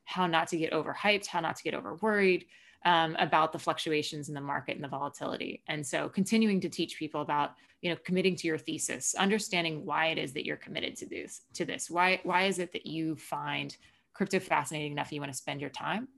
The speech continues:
And sure, your thesis might change. It might be very different.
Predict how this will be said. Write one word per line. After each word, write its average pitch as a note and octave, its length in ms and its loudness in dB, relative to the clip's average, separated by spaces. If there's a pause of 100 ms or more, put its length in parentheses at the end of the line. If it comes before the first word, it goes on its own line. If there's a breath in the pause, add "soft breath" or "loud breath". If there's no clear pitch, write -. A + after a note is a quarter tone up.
(260)
And A3 100 2
sure, - 340 2 (280)
your F#3+ 80 -2
thesis G3 320 -2
might F#3 160 0
change. F#3 480 -4
It E3+ 60 -10
might D#3+ 160 -4
be C#3+ 80 -8
very D3 240 -4
different. F#3+ 340 -4